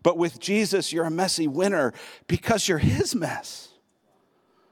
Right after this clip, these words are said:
Do you really think after the cross that your shame drives God away? No.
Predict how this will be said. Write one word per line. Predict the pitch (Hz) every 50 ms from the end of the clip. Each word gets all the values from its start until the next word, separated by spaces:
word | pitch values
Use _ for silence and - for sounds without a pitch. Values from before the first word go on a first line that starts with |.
| _ _ _ _ _ _ _ _ _ _ _
Do | - 196
you | 233 220
really | 202 220 247 277 294 262
think | - - - 214 226 254 277 - - -
after | 175 208 214 - 226 226
the | 190 185
cross | - - 185 196 226 226 220 247 - - - - _ - - - - - _ _ -
that | 180 185 170
your | 190 214 220 208
shame | - - - 185 190 220 233 240
drives | 208 190 - 208 202 202 180 -
God | - 165 170 190 214 208
away? | 180 160 151 147 180 233 240
No. | 233 233 254 294 359 381 339 285 - - -